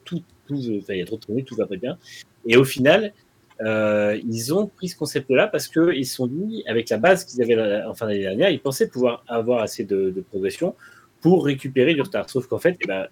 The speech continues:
le, la vérité, c'est qu'ils sont arrivés avec ce concept. Ils ont dit, nous, on a fait un travail qui, qu'on pensait nous donner tant d'avantages par rapport à l'an dernier, et au final, ça n'a pas donné cet avantage-là, et en plus, ils ont pris du retard sur les autres équipes. Donc c'est pour ça que dès samedi, Wolff a dit, nous, on va dégager le concept zéro ponton.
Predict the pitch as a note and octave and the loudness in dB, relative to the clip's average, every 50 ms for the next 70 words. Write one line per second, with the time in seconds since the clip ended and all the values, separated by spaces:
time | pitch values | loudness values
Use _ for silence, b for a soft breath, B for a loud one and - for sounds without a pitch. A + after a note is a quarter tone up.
0 | - F#2+ F#2 G2 F#2+ F#2+ F#2 F2+ F#2 - - F2+ F#2 - - F#3 - - A2+ - | -12 -8 -6 -4 -4 -4 -4 -4 -6 -6 -6 -6 -6 -4 -4 -4 -4 -6 -8 -8
1 | G2+ F2+ - G#2+ G#2 A2 B2 C#3 C3 - A2+ - F3 F3 - F3 F#3+ - - B | -8 -4 0 2 4 4 4 4 2 -2 -6 -10 -4 0 0 0 0 -2 -6 B
2 | B B B B B B B B B - A2 A2+ A#2 A#2+ C3 C#3 D#3 D3+ C3+ B2 | B B B B B B B B B -4 -2 0 0 2 4 6 6 8 8 6
3 | A2+ - D3 C3+ B2 - - C3 C3 C3+ C#3+ D3 C3+ B2+ - - - G#2 - _ | 6 4 4 2 2 2 2 2 4 4 4 4 2 0 -4 -10 -14 -14 -14 _
4 | _ _ _ B2 A2 - - C#3 - - D#3+ D3+ C3 B2 G#2+ A2+ A2+ A#2 A#2 G#2+ | _ _ _ -8 -6 -4 -2 -2 2 4 4 4 4 2 2 2 2 2 0 -2
5 | - _ - C#3+ C3+ B2+ A2+ G#2 G2+ G2 - C#3 D#3+ G3 F3+ D3 - B B B | -2 _ 0 2 4 4 2 2 0 -2 2 4 4 4 2 0 -6 B B B
6 | B B B B B B B - A#2+ G#2+ G#2 - A2 G2+ G2+ F#2+ F#2 F#2 F2+ F#2 | B B B B B B B 0 2 2 2 0 0 0 0 0 0 -2 -2 -2
7 | G#2 B2+ D3+ E3+ D#3+ A#2 G#2 G2 F#2+ - - B2 C3 - A2 F#2+ F#2+ - C3+ B2+ | 0 0 0 0 0 0 -2 -4 -4 -4 -4 -4 -4 -4 -6 -6 -2 0 2 4
8 | C3 B2 A2+ - A2+ G2+ F#2+ - G2+ F2+ G2+ B2 D#3 D3+ A2+ G#2+ A#2 - - - | 4 4 2 0 -2 -4 -4 -4 -6 -4 2 4 6 6 6 6 4 4 0 -4
9 | E2 - - G#2 G2 - G#2+ G#2+ F#2+ - C#3+ C#3+ - - G2+ G2+ G2+ G2+ G2+ - | -12 -10 -8 -8 -8 -6 -6 -6 -4 -4 -6 -6 -4 -6 -6 -6 -6 -8 -10 -10
10 | - F2+ F2 F#2 F2+ - - - G2 F#2 - - F#3+ - - G2 F#2 A#2 B2+ - | -10 -12 -12 -8 -6 -6 -6 -8 -8 -6 -2 -2 -2 -2 -2 -4 -2 -2 -2 -2
11 | - F#2+ F#2 F#2 A2 D3+ - - _ b b b b b - F2+ A2 B2+ C3 C3+ | -2 -4 -4 -4 -6 -10 -10 -12 _ b b b b b -4 2 4 4 4 4
12 | G#2 F#2 G#2 D3 E3+ C#3+ B2+ C3+ D3+ F3+ - - - - _ _ - A2+ G#2+ G#2 | 2 -2 0 -2 -2 0 2 2 2 0 -2 -6 -16 -20 _ _ -16 -6 -4 -4
13 | G#2 G2+ F#2+ F#2 G2+ G2+ A2 G#2+ G#2+ G#2+ C#3 C3+ - - G#2 - G#2 F#2+ - A2 | -4 -4 -6 -6 -6 -4 -2 -2 -2 -2 -2 -6 -8 -10 -6 -4 -4 -2 0 0
14 | G#2+ G#2 - G#2+ G2 - | 0 0 -2 -6 -12 -14